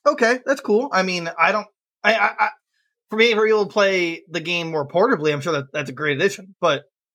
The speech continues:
a-, a-, and then lastly, the kickstand. Cool. You know, like, uh, it, the kickstand they originally had was really flimsy. But this, wh-,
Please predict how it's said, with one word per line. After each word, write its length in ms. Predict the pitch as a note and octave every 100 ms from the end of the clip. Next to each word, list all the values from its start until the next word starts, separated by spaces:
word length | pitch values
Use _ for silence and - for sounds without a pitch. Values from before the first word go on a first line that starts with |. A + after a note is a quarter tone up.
| _ _ _
a-, 60 | F#3+
a-, 280 | A3 A#3+ A3
and 100 | G#3+
then 120 | G#3
lastly, 320 | G3+ G#3 F#3+
the 80 | D#3
kickstand. 480 | G3+ - - A#2 G2+ _ _ _ _ _ _ _
Cool. 400 | - E3+ E3+ E3+ _ _ _
You 80 | F3
know, 200 | D3 D3+
like, 160 | D#3+ E3
uh, 100 | E3+ -
it, 240 | F3 F3 -
the 120 | G3+
kickstand 300 | - G3+ G#3
they 80 | F3
originally 240 | E3+ F3
had 140 | F3 E3
was 160 | C#3+ C#3
really 300 | D#3 E3 D#3
flimsy. 500 | C#3+ D#3+ C#3+ E3 D#3+ _ _ _ _ _ _ _ C#3 -
But 240 | F3+ E3+ - _ _ _ _ _ -
this, 500 | C#3+ F#3 C3 - - _ - - - _ _ _ _ -
wh-, 220 | D#3+ F#3